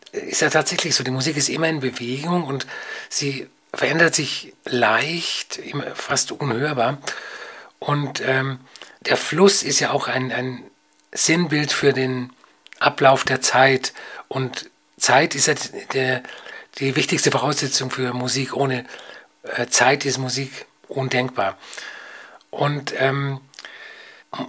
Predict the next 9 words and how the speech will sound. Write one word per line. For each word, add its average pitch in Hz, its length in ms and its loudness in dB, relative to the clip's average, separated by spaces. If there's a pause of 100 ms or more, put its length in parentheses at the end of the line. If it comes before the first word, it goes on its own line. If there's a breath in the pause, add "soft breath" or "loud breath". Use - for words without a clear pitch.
musikalisch 151 640 2
find, 151 240 -2 (100)
find 147 200 0
ich - 260 -6
sehr - 420 0
interessant. 135 560 0
Es 131 140 2
ist - 180 2
e-, - 160 -10